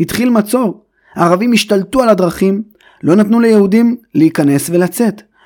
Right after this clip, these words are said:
לא נתנו להכניס לעיר אספקה, אוכל ומים, והמצב שם בירושלים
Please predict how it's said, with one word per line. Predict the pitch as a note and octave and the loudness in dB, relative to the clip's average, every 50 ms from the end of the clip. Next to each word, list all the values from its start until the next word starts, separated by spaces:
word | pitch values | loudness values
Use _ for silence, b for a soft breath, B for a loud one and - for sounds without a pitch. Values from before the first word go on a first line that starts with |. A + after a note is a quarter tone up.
| B B B B B - | B B B B B 4
לא | F#3 G#3+ A3+ | 4 6 6
נתנו | A#3 A3+ A3 A#3 A#3 A#3+ A#3+ | 6 4 2 2 0 2 2
להכניס | A3+ G#3 - - G#3+ A3+ A#3 G#3+ | 2 2 2 2 2 0 0 0
לעיר | - G#3 G3 G3+ G#3+ G#3+ G#3 | 0 0 0 2 0 0 -2
אספקה, | - F#3+ - - - - G#3 G#3 A3 B3 A3 | -4 -6 -8 -6 -4 -4 -2 0 0 0 0
אוכל | F#3 - A#3 A#3 G#3+ G#3 A#3 A3+ G3+ | 2 0 0 0 0 0 -2 0 0
ומים, | G3+ G#3 G#3+ A#3+ B3+ B3+ G#3+ E3+ C3+ - - _ _ _ _ _ - | 2 2 2 2 4 2 2 0 0 -4 -10 _ _ _ _ _ -4
והמצב | B2+ B2 B2 C3 C3+ C3 - F3 F3+ E3+ | -2 0 0 0 -2 0 -2 -2 -2 -2
שם | - E3+ E3 D#3 | -2 -4 -2 0
בירושלים | D3 C#3+ C3+ C#3 C3 - C3+ C3+ C#3+ D#3 E3+ F3+ G3 G3+ G#3+ | 0 0 0 -2 -2 -2 -4 -2 0 0 0 2 0 0 -2